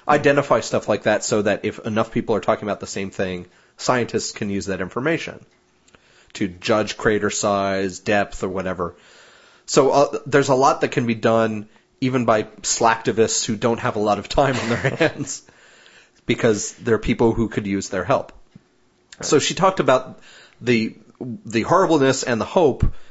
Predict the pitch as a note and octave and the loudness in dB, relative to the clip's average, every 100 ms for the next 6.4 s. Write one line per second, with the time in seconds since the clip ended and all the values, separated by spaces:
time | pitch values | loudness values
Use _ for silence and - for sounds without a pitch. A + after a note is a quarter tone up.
0 | - A2+ G#2+ A#2+ A2+ B2+ G#2+ A2 - G2+ | -6 -4 0 0 0 -4 -2 -2 -2 -2
1 | A2+ C3+ D3+ D3 _ _ - C3 D3 F3 | 2 2 2 -4 _ _ -2 2 2 2
2 | F3+ E3+ C3+ A#2+ A#2 A2+ A2+ - G#2 - | 0 0 2 2 2 0 -4 -2 -4 -2
3 | F#2 G2+ - - G#2 G2+ F#2+ - _ _ | 0 0 0 -2 0 0 -4 -10 _ _
4 | _ _ _ _ _ _ _ _ - G2+ | _ _ _ _ _ _ _ _ -4 -2
5 | F#2+ F#2 - _ - A2+ B2+ - D#3+ D3+ | -2 -6 -12 _ -12 -2 0 2 2 2
6 | - C#3 C#3 | 2 4 4